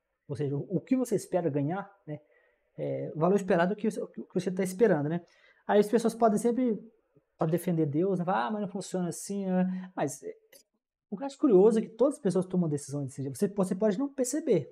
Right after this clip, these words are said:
mas você toma decisão desse jeito. Quando você, por exemplo, se,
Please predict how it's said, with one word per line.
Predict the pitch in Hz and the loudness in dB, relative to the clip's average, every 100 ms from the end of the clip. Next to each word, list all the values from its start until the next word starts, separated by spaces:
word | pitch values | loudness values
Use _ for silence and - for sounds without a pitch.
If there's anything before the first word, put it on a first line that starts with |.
| _ _ - | _ _ -10
mas | 127 | -6
você | 170 | -6
toma | 175 247 277 | -4 -2 0
decisão | 190 - 151 | -2 -4 -6
desse | 135 - | -6 -8
jeito. | 123 123 - _ _ - - _ | -10 -10 -10 _ _ -20 -20 _
Quando | - 254 302 | 4 4 6
você, | 254 233 | 0 0
por | 214 | 2
exemplo, | 165 165 156 143 | 2 2 -2 -6
se, | - | -16